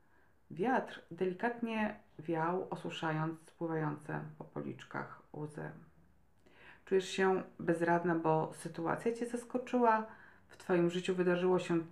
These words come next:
coś, czego nie chcesz, na co nie masz wpływu i jest to frustrujące?”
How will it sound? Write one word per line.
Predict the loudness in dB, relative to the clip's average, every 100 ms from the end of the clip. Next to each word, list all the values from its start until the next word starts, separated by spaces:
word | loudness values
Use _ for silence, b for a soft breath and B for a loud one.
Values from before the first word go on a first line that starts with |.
| -16
coś, | -10 -8 -8
czego | -4 -2 0
nie | 2 2 2
chcesz, | -2 -4 -2
na | -4
co | -4 -2
nie | 0
masz | 0 -4
wpływu | -8 -4 -2 0 -2 0
i | -2
jest | -2 -4
to | -8
frustrujące?” | -8 -14 -4 0 0 -2 -2 -4